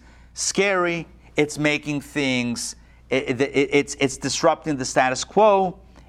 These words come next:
It's scary. So where does that leave us? It leaves us with an understanding that it's when we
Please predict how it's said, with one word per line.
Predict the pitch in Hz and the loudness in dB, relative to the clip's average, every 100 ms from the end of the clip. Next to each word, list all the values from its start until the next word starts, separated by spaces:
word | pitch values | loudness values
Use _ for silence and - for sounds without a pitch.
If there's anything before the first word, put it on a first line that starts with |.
| - | 2
It's | 143 147 - - - | 2 2 -2 -8 -12
scary. | - - - 123 95 76 - - - - - - - - - - - - - - - - - - - - - - - - - - - - - - - - - - - - - - - - - - - - - - - - - - - | -4 0 4 6 4 0 -12 -20 -20 -20 -20 -20 -20 -20 -20 -18 -18 -18 -18 -16 -16 -14 -14 -14 -16 -16 -16 -14 -14 -14 -14 -14 -14 -14 -14 -10 -8 -8 -8 -12 -12 -14 -14 -14 -14 -14 -14 -14 -14 -14 -12 -12 -12 -12 -12 -10 0
So | - 139 | 6 8
where | 180 | 8
does | 202 | 6
that | 175 | 4
leave | 143 113 | 6 2
us? | - - - - - - - - - - - - - - | 0 -8 -10 -14 -20 -20 -20 -20 -18 -18 -18 -16 -16 0
It | - 123 | 4 8
leaves | 139 208 190 | 8 8 6
us | 190 - | 4 4
with | 143 | 6
an | 147 | 8
understanding | 143 123 - 135 131 92 - - - - - - - - - - - | 8 4 6 4 4 0 -12 -18 -20 -20 -18 -16 -16 -16 -16 -12 0
that | 104 139 135 139 - - - - - | 6 8 6 0 -6 -20 -20 -4 4
it's | 143 143 139 | 4 4 2
when | 131 131 156 170 220 285 277 - - - - - - - - - - | 4 8 8 8 6 4 2 0 -20 -20 -20 -20 -20 -20 -18 -18 -4
we | 120 127 165 131 90 | 6 8 8 6 2